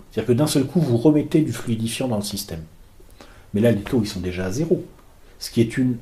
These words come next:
aberration sur le plan même des théoriciens de l'économie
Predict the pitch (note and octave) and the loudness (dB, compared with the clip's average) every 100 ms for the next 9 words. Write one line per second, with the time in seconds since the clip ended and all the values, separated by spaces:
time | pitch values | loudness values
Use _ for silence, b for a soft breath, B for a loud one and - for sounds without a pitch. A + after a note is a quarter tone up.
0 | - A#2 B2+ A#2+ - - G3 F#3+ A#2 G#2+ | -2 0 2 2 0 0 0 0 0 0
1 | G#2 F3 F3 A#2 D#3 F#3+ D#3+ G2 - - | 2 0 2 2 4 4 2 -2 -2 4
2 | B2+ A#2+ B2 - F#3+ E3 A#2+ A2+ A2 D3 | 6 6 0 0 0 2 2 0 2 0
3 | F3+ | -2